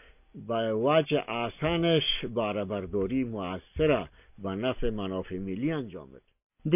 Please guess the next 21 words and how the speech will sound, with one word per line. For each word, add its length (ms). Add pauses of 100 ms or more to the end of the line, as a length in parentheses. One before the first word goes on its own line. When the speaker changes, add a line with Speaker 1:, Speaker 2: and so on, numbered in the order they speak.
Speaker 2:
ځمکې 280
د 80
ویش 280
او 100
ملکیت 420
په 80
برخه 320
کې 160
د 40
فساد 380 (120)
شتون 280 (320)
له 140
فساد 420
سره 120
د 140
مبارزې 380
په 40
برخه 300
کې 100
یوه 300
مهمه 300